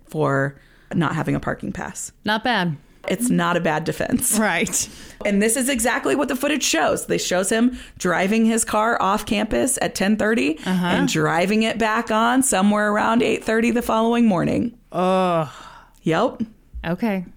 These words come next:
Speaker 1: But
Speaker 2: do they have footage from other nights of him doing the same thing?
Speaker 1: You know, that's a good question.
Speaker 2: Thank you. I'm a brilliant person.
Speaker 1: I didn't find that, but that would be a great question, and that would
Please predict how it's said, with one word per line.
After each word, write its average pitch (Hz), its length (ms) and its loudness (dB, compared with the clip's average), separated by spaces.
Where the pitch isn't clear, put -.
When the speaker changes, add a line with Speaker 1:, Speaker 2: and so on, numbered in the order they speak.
Speaker 1:
But 190 300 -2
Speaker 2:
do 247 100 0
they 254 120 4
have 254 240 0
footage 214 520 -2
from 175 400 0
other 208 260 0
nights 294 380 2
of 269 80 -6
him 285 160 2
doing 277 220 2
the 262 60 2
same 254 280 2
thing? 254 200 0
Speaker 1:
You 302 100 2
know, 480 60 2
that's 494 100 0
a 311 100 0
good 349 160 2
question. 208 640 -2
Speaker 2:
Thank 226 300 -2
you. 160 100 -4
I'm 170 300 -2
a - 80 -12
brilliant 185 540 -4
person. - 360 -8
Speaker 1:
I 277 120 2
didn't 277 340 2
find 254 380 2
that, 339 340 2
but 233 140 -2
that 247 160 2
would 262 120 0
be 285 140 0
a 233 40 -2
great 220 260 0
question, 185 480 -2
and 175 100 0
that 180 140 0
would 175 200 -4